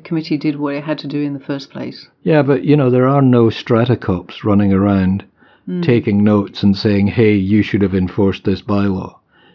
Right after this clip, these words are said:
Speaker 2: It, it does require the owners in the building individually and collectively to
Speaker 1: To
Speaker 2: take
Speaker 1: say,
Speaker 2: action.
Speaker 1: "This needs to be done."
Speaker 2: Yeah, 'cause you, you know, we've all lived in buildings where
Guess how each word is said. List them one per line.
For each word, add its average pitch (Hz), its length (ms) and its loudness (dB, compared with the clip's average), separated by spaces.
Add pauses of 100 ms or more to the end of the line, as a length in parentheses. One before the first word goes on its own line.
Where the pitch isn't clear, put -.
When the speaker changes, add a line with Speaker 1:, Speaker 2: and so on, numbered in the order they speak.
Speaker 2:
It, 110 140 -4
it 123 200 -2
does 127 320 2
require 101 800 0 (380)
the 110 140 0
owners 110 640 2 (120)
in 98 140 2
the 98 60 0
building 98 640 0 (320)
individually 101 760 2
and 95 120 0
collectively 92 640 -2
to 98 120 -6
Speaker 1:
To - 140 -4
Speaker 2:
take 95 120 0
Speaker 1:
say, 156 80 0
Speaker 2:
action. 156 160 0
Speaker 1:
"This 175 160 -2
needs 170 320 0
to 143 100 -10
be 147 100 0
done." 135 420 -2 (200)
Speaker 2:
Yeah, 160 220 2
'cause 135 260 0
you, 151 200 2
you 170 220 0
know, 139 200 2 (200)
we've 160 400 0 (120)
all 139 300 2
lived 120 220 2
in 107 120 2
buildings 101 600 0
where 101 340 0